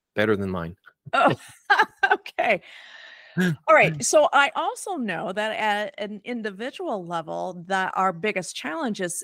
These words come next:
Speaker 2: is realizing that the narratives that we're living with,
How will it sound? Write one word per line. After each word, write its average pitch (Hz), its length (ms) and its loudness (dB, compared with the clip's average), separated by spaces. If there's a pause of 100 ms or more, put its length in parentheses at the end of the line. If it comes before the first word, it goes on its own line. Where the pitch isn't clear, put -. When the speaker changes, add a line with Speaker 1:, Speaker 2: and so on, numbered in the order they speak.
Speaker 2:
is 175 560 -2 (180)
realizing 185 760 0
that 170 280 0
the 170 100 -6
narratives 190 560 0
that - 160 -4
we're 180 120 -4
living 226 400 -2
with, 175 220 0